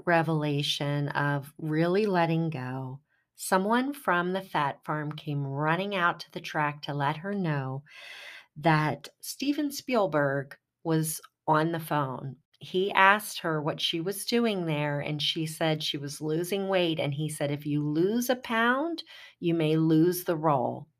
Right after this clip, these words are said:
And the next day, she was in auditioning again and landed the role of Sophie.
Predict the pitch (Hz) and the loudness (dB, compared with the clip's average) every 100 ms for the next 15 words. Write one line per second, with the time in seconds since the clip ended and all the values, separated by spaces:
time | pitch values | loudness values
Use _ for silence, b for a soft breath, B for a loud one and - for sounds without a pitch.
0 | _ b b b b b - 151 147 139 | _ b b b b b 0 2 2 2
1 | 143 185 - - 190 170 156 151 151 - | 2 0 -2 -4 0 2 2 2 -2 -2
2 | 147 143 143 139 - 170 170 180 - 143 | -2 -2 -2 -4 -8 -4 -2 2 2 2
3 | 151 160 - 180 175 160 147 139 143 143 | 0 -2 -2 -2 -2 -2 -2 0 0 0
4 | 156 143 135 143 165 202 202 202 190 151 | 0 0 0 0 2 2 0 0 0 2
5 | 143 135 139 139 147 B B B 156 160 | 2 0 -2 -4 -10 B B B 0 0
6 | - 208 208 | 2 2 0